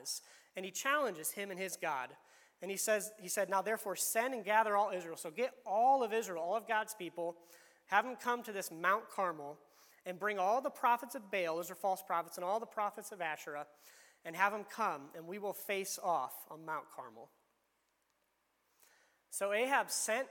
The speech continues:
to all the people of Israel and gathered the prophets together at Mount Carmel. So he went and got all the people of Israel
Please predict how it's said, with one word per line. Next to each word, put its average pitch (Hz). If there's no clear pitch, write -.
to 240
all 202
the 220
people 202
of 170
Israel 147
and 160
gathered 214
the 233
prophets 190
together 160
at 151
Mount 151
Carmel. 139
So -
he 170
went 196
and 175
got 208
all 208
the 190
people 196
of 185
Israel 226